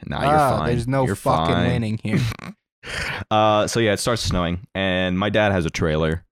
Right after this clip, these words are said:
Speaker 1: with all of his tools in it and stuff, and that has to be gone too. And we're
Speaker 2: That's not
Speaker 1: like,
Speaker 2: getting
Speaker 1: "Well,
Speaker 2: done
Speaker 1: shit,
Speaker 2: now.
Speaker 1: we better get this out of here before this, before, you know, the snow starts compacting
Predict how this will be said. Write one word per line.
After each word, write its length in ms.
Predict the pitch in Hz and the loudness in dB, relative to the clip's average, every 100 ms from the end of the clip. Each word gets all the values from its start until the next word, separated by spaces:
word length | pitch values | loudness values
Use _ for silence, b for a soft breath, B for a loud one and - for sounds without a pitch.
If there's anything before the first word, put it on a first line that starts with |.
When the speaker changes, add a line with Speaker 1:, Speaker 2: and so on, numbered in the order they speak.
| - | -8
Speaker 1:
with 180 | 90 85 | -4 -2
all 160 | 80 80 | 0 -2
of 80 | |
his 140 | 76 76 | -2 -6
tools 320 | 82 76 78 | -4 -2 -2
in 100 | 76 | -2
it 80 | 73 | -4
and 140 | 78 | -4
stuff, 400 | - 67 73 - - | -4 -4 -4 -6 -8
and 640 | 80 76 71 67 73 - _ _ - | -4 -2 -2 -4 -6 -10 _ _ -4
that 160 | 92 | -2
has 160 | 90 82 | -2 -2
to 80 | 85 | -4
be 80 | 82 | -4
gone 240 | 76 73 | -6 -6
too. 240 | - 143 - - B B B B B - | -4 -6 -8 -20 B B B B B -6
And 680 | 107 107 107 104 98 - - _ _ _ _ _ | -2 0 0 0 -2 -6 -12 _ _ _ _ _
we're 120 | 95 104 | -2 0
Speaker 2:
That's 100 | 101 | 2
not 60 | |
Speaker 1:
like, 160 | 98 95 | 0 0
Speaker 2:
getting 160 | - 98 | -2 -2
Speaker 1:
"Well, 140 | 98 | -2
Speaker 2:
done 20 | 104 | -2
Speaker 1:
shit, 240 | - - | -4 -4
Speaker 2:
now. 40 | 95 | -2
Speaker 1:
we 120 | 117 | -2
better 220 | 127 95 | 0 -2
get 180 | 90 - | -4 -4
this 180 | 95 98 | -4 -2
out 160 | 110 | -2
of 80 | 180 | -2
here 140 | 87 | -2
before 300 | 87 90 95 | -2 -2 -2
this, 480 | 87 - - - - - | -2 -2 -6 -10 -14 -8
before, 480 | 101 - 107 95 - | -8 -2 0 0 -2
you 140 | - 95 | -4 -2
know, 220 | 71 90 - - | -2 -4 -8 -10
the 80 | 98 | -6
snow 260 | - 107 98 | -4 -2 -2
starts 460 | - 95 - - - _ _ | 0 -2 -2 -12 -14 _ _
compacting 540 | - 92 92 110 - | -6 -2 -2 -2 -6